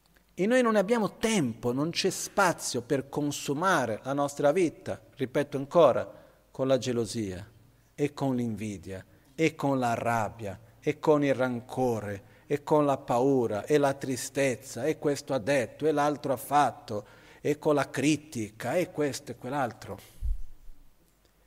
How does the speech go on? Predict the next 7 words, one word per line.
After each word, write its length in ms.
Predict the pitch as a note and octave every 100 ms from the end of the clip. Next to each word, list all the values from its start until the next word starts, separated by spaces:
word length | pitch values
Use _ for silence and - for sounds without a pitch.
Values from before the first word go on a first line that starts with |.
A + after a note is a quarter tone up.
| _ _ _ _
Siamo 380 | - G3 F#3+ -
qui 460 | - A3 D3+ - - _ - - _ _
perché 380 | - B2+ - E3+ -
ogni 340 | A#3 B3+ A3
momento 520 | F3 E3+ A3+ G#3 E3
che 140 | D#3 A2
viviamo 600 | F3+ E3 A2+ A#2 D3